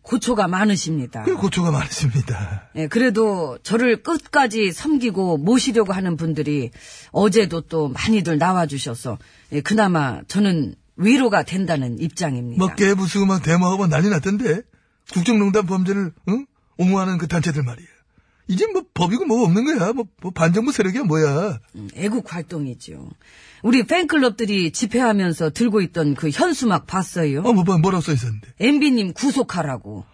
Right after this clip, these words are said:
Speaker 2: 야, 팀킬이잖아, 그거는.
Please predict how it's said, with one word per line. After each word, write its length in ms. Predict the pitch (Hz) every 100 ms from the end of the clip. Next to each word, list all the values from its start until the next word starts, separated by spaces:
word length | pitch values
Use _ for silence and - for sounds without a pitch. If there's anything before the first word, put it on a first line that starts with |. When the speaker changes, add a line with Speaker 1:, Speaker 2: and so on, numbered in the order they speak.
| _ 139
Speaker 2:
야, 560 | 196 226 190 170 262 220 123 - _ _ _ _ _
팀킬이잖아, 720 | - 240 254 415 427 453 349 269
그거는. 800 | 254 233 208 180 214 277 143